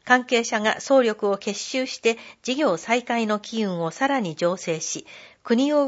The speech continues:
動かす原動力となるよう取り組む。西広島駅周辺地区交通結節点整備。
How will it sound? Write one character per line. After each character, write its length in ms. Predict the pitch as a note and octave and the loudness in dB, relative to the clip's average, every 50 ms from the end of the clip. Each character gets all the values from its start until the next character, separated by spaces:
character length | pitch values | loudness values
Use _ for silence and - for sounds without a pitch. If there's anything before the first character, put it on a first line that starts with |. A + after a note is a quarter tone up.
| C4 B3 | 2 2
動 100 | C4 B3+ | 0 0
か 140 | B3+ C#4 C4+ | 2 0 -2
す 160 | - - E3 | -4 -2 0
原 220 | F#3+ A3 B3+ B3+ | 2 2 2 2
動 180 | B3 C4+ B3 A#3+ | 2 2 2 2
力 240 | A3+ A3 A3 - - | 2 -2 -4 -4 -4
と 120 | - G#3+ | -4 -2
な 160 | A3 A#3 A#3 | 0 0 0
る 140 | A#3 A#3 A3 | 0 0 0
よ 200 | G#3+ B3 A#3 F3+ | 2 2 2 2
う 60 | - | 0
取 200 | - - D#3+ D3 | -4 -8 -10 -10
り 60 | D3 - | -10 -12
組 220 | - C3+ C3 C#3+ | -12 -10 -10 -10
む。 100 | - - _ _ _ _ _ _ _ _ _ _ _ _ _ _ _ _ _ _ _ _ _ _ _ _ _ _ _ _ _ _ _ _ _ _ _ _ _ _ _ _ | -10 -12 _ _ _ _ _ _ _ _ _ _ _ _ _ _ _ _ _ _ _ _ _ _ _ _ _ _ _ _ _ _ _ _ _ _ _ _ _ _ _ _
西 260 | - A3 - - D4+ D4+ | -4 -2 -2 -2 -2 -4
広 280 | - C#4+ C#4 C4+ C4 | -2 0 2 2 2
島 220 | - B3 B3 C4 B3 | 0 0 0 2 2
駅 240 | G3 G3 - F3+ | 0 -2 -6 -8
周 240 | - - - B3+ B3+ | -6 -2 -2 -2 -2
辺 300 | B3 - A#3 G#3+ G#3 G#3 | -2 -2 -4 -6 -6 -6
地 160 | G#3 - - | -8 -10 -10
区 200 | - - F3 - - - _ _ _ - | -8 -8 -8 -8 -10 -16 _ _ _ 2
交 180 | C4 D4 D4+ D4+ | 4 4 4 2
通 200 | - C#4+ C4+ - | -4 -4 -4 -4
結 260 | - - B3+ B3+ - | -4 -4 -6 -4 -4
節 280 | - A#3+ A#3+ - - | -4 -4 -4 -4 -4
点 220 | - F#3 E3+ D3 C#3 | -4 -2 -2 -2 -4
整 280 | - - - D3+ C#3 | -6 -6 -6 -6 -6
備。 180 | C3 - B2 | -6 -10 -14